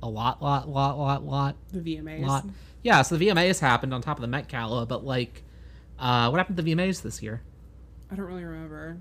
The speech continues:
Speaker 2: We watched a bunch of videos.
Speaker 1: Watched
Speaker 2: Justin
Speaker 1: some of it.
Speaker 2: Bieber and Le-, I think his name's Leroy.
Speaker 1: Yeah.
Speaker 2: They sang that song. It's called Stay. I love that song.
Speaker 1: This version.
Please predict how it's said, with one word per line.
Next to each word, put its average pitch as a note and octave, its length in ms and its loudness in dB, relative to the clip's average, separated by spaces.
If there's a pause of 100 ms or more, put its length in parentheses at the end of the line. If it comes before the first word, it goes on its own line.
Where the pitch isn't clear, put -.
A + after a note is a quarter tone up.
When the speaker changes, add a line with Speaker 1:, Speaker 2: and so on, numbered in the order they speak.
Speaker 2:
We F3+ 80 -8
watched F#3+ 260 -8
a A#3+ 40 -8
bunch A3 200 -8
of F#3+ 80 -8
videos. F3+ 460 -6
Speaker 1:
Watched - 460 -18
Speaker 2:
Justin G#3 320 0
Speaker 1:
some - 100 2
of G#3+ 100 2
it. - 80 0
Speaker 2:
Bieber G#3 340 0
and F3 380 -6
Le-, E3 120 -4 (180)
I F3 80 -10
think E3+ 160 -12
his F3+ 120 -10
name's E3+ 220 -8
Leroy. D#3 800 -8 (300)
Speaker 1:
Yeah. G#2+ 180 -8 (140)
Speaker 2:
They G3+ 100 0
sang A3+ 280 -4
that G3 220 -4
song. E3+ 280 -8
It's E3+ 80 -12
called E3+ 200 -8
Stay. A#2+ 540 -8
I F3+ 80 -6
love F3 280 -4
that B2+ 140 -10
song. - 280 -14 (460)
Speaker 1:
This G#3+ 180 6
version. A2+ 520 8